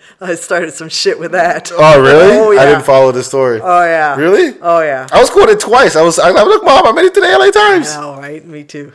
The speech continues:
Speaker 1: <laughs> Do you wanna hear the
Speaker 2: Yeesh.
Speaker 1: shit? <laughs>
Speaker 2: Uh, do you wanna go offline or do you wanna?
Speaker 1: No, I, I mean, it's very public, I think.
Speaker 2: I don't know. I didn't follow.
Speaker 1: So, uh, Kate used the platform in her way, uh,
Speaker 2: Mm-hmm.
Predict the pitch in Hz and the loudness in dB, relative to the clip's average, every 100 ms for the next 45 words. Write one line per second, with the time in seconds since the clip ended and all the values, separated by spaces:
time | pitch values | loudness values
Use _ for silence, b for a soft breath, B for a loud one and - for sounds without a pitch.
0 | b b b - 247 247 247 240 226 190 | b b b -6 -2 -2 0 -2 -4 -8
1 | 185 175 170 180 196 - 220 339 _ - | -8 -8 -6 -6 -6 -6 -6 -8 _ -8
2 | 254 240 247 285 - 135 135 135 127 120 | -8 -4 -6 -8 -4 0 0 -2 -12 -4
3 | 139 139 131 131 131 170 247 156 135 135 | -2 0 2 0 2 2 2 0 -2 -4
4 | 131 359 523 403 208 302 453 254 _ - | -2 0 0 0 0 -2 -4 -8 _ -10
5 | 240 269 294 381 - 427 339 - 277 262 | -8 -8 -8 -8 -6 -4 -4 -4 -6 -4
6 | 220 - 190 214 - 233 - 160 180 165 | -6 -4 -6 -6 -4 -4 0 2 4 4
7 | 143 143 135 139 131 120 113 240 233 214 | 2 0 0 2 2 0 -2 -2 0 -2
8 | 190 - 208 190 180 160 - _ - 269 | -4 -6 0 0 0 -4 -10 _ -10 -6
9 | 269 262 _ _ _ 196 208 196 190 190 | -6 -6 _ _ _ -12 -10 -10 -14 -8
10 | 202 185 - 175 170 170 170 180 180 175 | -6 -6 -8 -10 -8 -10 -14 -10 -8 -6
11 | 156 143 175 208 _ b b b b - | -8 -10 -14 -16 _ b b b b -10
12 | 165 143 135 139 139 | -6 -6 -6 -10 -14